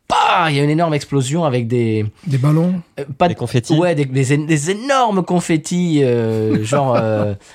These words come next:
Speaker 1: argentés, genre, euh, bah, bah,
Speaker 2: Ah,
Speaker 1: des
Speaker 2: ouais.
Speaker 1: ouais, c'est super. Ça, ça nous a tous, euh, surpris, quoi. Et, euh, c'était vraiment super sympa, sauf pour les gens qui font le ménage, parce que immédiatement, t'as les types qui arrivent derrière et qui, qui,
Speaker 2: Ouais.
Speaker 1: qui ramassent les, les confettis <laughs>
Speaker 2: Bah oui.
Speaker 1: immédiatement.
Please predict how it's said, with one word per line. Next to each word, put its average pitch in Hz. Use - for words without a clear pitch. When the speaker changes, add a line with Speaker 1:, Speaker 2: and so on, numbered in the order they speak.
Speaker 1:
argentés, 139
genre, 117
euh, 107
bah, 101
bah, 98
Speaker 2:
Ah, 147
Speaker 1:
des 92
Speaker 2:
ouais. 127
Speaker 1:
ouais, 110
c'est -
super. -
Ça, 110
ça 107
nous 107
a 107
tous, 175
euh, 120
surpris, 131
quoi. 87
Et, 98
euh, 98
c'était 98
vraiment 107
super 117
sympa, 120
sauf -
pour 113
les 107
gens 110
qui -
font 110
le 101
ménage, 110
parce 98
que 101
immédiatement, 156
t'as 151
les 117
types 143
qui 123
arrivent 127
derrière 123
et 117
qui, 95
qui, 92
Speaker 2:
Ouais. 143
Speaker 1:
qui 123
ramassent 110
les, 92
les 104
confettis 127
<laughs> -
Speaker 2:
Bah 131
oui. 214
Speaker 1:
immédiatement. 208